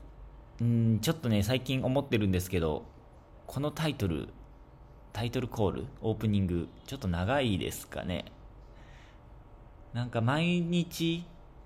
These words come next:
あ、最近毎日は配信できてないんですけど、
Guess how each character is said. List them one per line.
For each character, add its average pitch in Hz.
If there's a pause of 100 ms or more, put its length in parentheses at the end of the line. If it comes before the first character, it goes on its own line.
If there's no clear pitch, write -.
(340)
あ、 -
最 170
近 170
毎 147
日 147
は 117
配 92
信 92
で 90
き -
て 85
な 82
い 80
ん 78
で -
す -
け 80
ど、 85